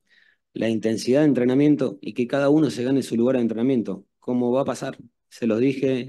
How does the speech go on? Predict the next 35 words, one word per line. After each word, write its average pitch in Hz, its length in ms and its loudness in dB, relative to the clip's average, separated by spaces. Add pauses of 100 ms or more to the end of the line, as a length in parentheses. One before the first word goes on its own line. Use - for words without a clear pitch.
hace 110 280 -8
muchas 120 260 0
conferencias, 120 640 -2 (400)
lo 113 260 2
dije 123 480 2
también 120 340 2
el 117 140 0
primer 120 260 -2
día 123 220 0
que 104 80 -4
llegué 117 300 -4
al 110 80 -4
plantel, 113 400 -4
se - 120 -12
lo 110 100 0
dije 117 260 0
mismo, 123 400 -4 (200)
va 120 140 -2
a 127 40 0
empezar 123 500 -4
un 123 100 0
equipo 139 540 -2
y 117 100 -2
puede 139 300 0
llegar 131 200 -2
a 127 60 -2
terminar 120 400 2
otro. - 360 -2
Lo 107 180 -2
más 113 100 0
probable 120 380 -2
es - 60 -16
que 107 100 -6
termine 113 420 0
otro, 95 240 -6